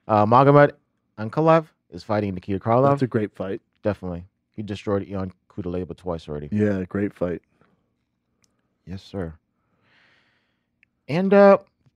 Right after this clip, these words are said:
Speaker 1: the last thing I have is just Jake Paul talking smack about his own brother.
Speaker 2: <sighs> Yeah, I mean, listen, eventually they're gonna fight each other. I bet in the next two years they fight each other. So, and I know Jake moved out of Calabasas. I think he's moving to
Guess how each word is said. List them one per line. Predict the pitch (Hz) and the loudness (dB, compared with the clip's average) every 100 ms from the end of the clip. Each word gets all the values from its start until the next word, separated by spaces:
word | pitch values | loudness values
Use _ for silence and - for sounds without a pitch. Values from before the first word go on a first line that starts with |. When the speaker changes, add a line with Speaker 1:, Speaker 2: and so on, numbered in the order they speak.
| _ | _
Speaker 1:
the | 123 | 4
last | 139 190 - | 6 6 4
thing | 233 | 6
I | 214 | 8
have | 208 190 | 8 6
is | 165 | 2
just | 175 139 | -4 2
Jake | 156 151 | 2 4
Paul | 160 151 | 6 6
talking | 151 139 131 | 4 0 0
smack | - 123 117 | -2 -2 0
about | 110 104 | -2 -2
his | 101 | -4
own | 95 | -4
brother. | 92 82 87 _ _ _ _ _ _ _ _ _ _ _ _ _ _ - | -4 -4 -8 _ _ _ _ _ _ _ _ _ _ _ _ _ _ -8
Speaker 2:
<sighs> | - - - - | -6 -6 -8 0
Yeah, | 143 170 175 175 | 6 8 8 6
I | 151 | 4
mean, | 151 151 | 4 6
listen, | 151 - 120 127 | 6 4 -6 -4
eventually | 127 131 - 147 | 0 0 2 4
they're | 143 | 4
gonna | 139 123 | 4 0
fight | - 123 123 | 2 2 2
each | - | 0
other. | 127 120 117 | 2 4 2
I | |
bet | 113 120 | 4 2
in | 117 | 2
the | 120 | -4
next | 113 - - | -4 -8 -4
two | 123 | -2
years | 120 113 | 0 -2
they | 113 | -4
fight | 107 117 117 | -6 -6 -6
each | 110 117 | -4 -4
other. | 107 117 | -2 -4
So, | 107 - 113 110 110 | -4 -6 -4 -4 -6
and | 127 | -2
I | 127 | -2
know | 127 127 | 2 0
Jake | 113 123 117 | 2 0 0
moved | 123 120 117 | -2 -2 0
out | 113 113 110 | -2 -4 -6
of | 104 | -10
Calabasas. | - 110 104 107 104 101 120 110 113 | -8 -6 -4 -6 -8 -8 -10 -10 -12
I | |
think | 107 117 | -12 -12
he's | 104 | -8
moving | 113 107 101 | -8 -6 -8
to | 98 | -8